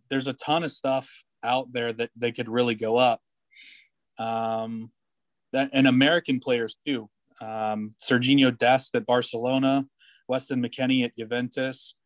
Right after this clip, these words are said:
uh, Christian Pulisic at Chelsea, and Gio Reyna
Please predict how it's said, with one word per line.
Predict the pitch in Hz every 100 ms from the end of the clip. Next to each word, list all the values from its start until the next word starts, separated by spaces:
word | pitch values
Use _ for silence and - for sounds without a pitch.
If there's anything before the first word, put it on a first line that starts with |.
| _ _ _ _ -
uh, | 113 110 110 110 -
Christian | 143 131 120
Pulisic | 131 127 - 135 131
at | 120 -
Chelsea, | - 123 117 127
and | 117 113 107
Gio | 123 123
Reyna | 120 123 123 113